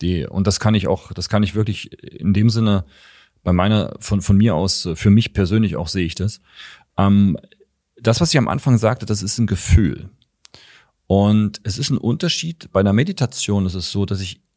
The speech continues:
eher über einen Gedanke in ein Gefühl muss. Also ich setze mich hin und sage, ich muss ruhig sein, ich muss mein-, ich muss meinen inneren Dialog abschalten,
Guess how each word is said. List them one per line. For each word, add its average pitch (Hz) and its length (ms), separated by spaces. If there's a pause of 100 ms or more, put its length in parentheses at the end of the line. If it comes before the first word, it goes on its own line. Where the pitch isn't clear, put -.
eher 117 200
über 107 100
einen 107 80
Gedanke 104 460
in 101 80
ein 87 100
Gefühl 90 300
muss. - 420
Also 95 140
ich 92 140
setze 107 200
mich 107 120
hin 135 100
und 117 60
sage, 98 120
ich 92 80
muss 101 180
ruhig 123 200
sein, 101 100
ich 95 60
muss 98 160
mein-, 87 280
ich - 120
muss 98 160
meinen 85 160
inneren 87 260
Dialog 82 300
abschalten, - 500